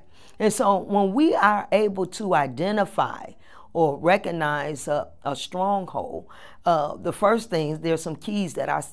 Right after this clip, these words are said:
I shared on Liquid Fire Deliverance page, that first there has to be recognition of a stronghold. We have to recognize.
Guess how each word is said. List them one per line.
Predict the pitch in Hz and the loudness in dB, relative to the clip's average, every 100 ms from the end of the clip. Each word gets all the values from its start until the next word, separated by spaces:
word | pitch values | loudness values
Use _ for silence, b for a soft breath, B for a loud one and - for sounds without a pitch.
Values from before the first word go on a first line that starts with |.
| - - | -4 2
I | 147 | 2
shared | - 165 170 156 160 - B B B | 0 -4 -2 0 -2 -6 B B B
on | 165 170 156 151 151 151 | -2 2 2 0 -2 -2
Liquid | 175 175 151 | -2 -2 -2
Fire | 170 151 | -2 -2
Deliverance | 143 131 147 220 196 151 | -4 -4 0 0 0 -2
page, | - 104 - - - - b b b | -4 -8 -8 -12 -16 -18 b b b
that | 180 160 | 2 2
first | - 226 240 - | 2 2 2 2
there | 185 | 2
has | 180 165 160 | 4 0 -4
to | - | -8
be | 151 156 | -8 -6
recognition | 143 165 156 160 151 170 160 - 120 - - - b b b | 0 2 2 0 -4 -4 -4 -8 -12 -14 -20 -20 b b b
of | 160 147 | 2 4
a | 147 | 2
stronghold. | - 180 165 139 123 120 - - | -4 -2 -2 -2 -4 -8 -8 -8
We | 143 | -6
have | 156 156 | -4 -4
to | 165 | -4
recognize. | 151 180 190 180 143 135 - - - - - | 2 2 2 0 -6 -8 -10 -14 -20 -20 -20